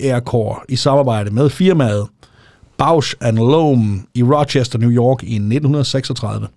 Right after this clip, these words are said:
En opfindelse, der fik sit endelige patent i nitten otteogtredive og bruges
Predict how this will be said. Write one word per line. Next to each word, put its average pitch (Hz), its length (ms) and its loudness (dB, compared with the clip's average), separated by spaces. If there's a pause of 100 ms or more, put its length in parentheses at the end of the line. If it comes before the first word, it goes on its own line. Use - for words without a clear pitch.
(420)
En 220 140 2
opfindelse, 147 560 0 (180)
der 127 80 2
fik 131 220 0
sit 139 220 -2
endelige 143 260 2
patent 120 440 -2
i 117 80 -6
nitten 107 300 -2 (120)
otteogtredive 127 520 -2 (680)
og 120 140 -6 (220)
bruges - 420 -12